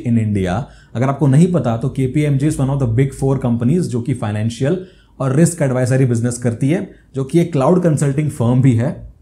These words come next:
इसकी ग्लोबल प्रेजेंस सॉफ्टवेयर प्रोसेसेस को इम्प्रूव कर रही है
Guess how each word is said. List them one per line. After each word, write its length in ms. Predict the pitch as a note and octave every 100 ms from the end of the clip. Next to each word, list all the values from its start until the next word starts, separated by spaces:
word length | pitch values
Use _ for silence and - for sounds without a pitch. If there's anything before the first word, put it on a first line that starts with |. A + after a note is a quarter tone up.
| -
इसकी 260 | C#3+ - F#3+
ग्लोबल 400 | D3 D#3 D#3+ G3
प्रेजेंस 520 | E3+ C#3+ C#3 A2 -
सॉफ्टवेयर 380 | C#3+ C3+ F3 E3+
प्रोसेसेस 460 | D#3 D3 D#3+ D3+
को 260 | - C#3 F#3+
इम्प्रूव 380 | C3+ A#2 C3 D3+
कर 200 | - D#3
रही 160 | D3 D3
है 240 | F#3+ -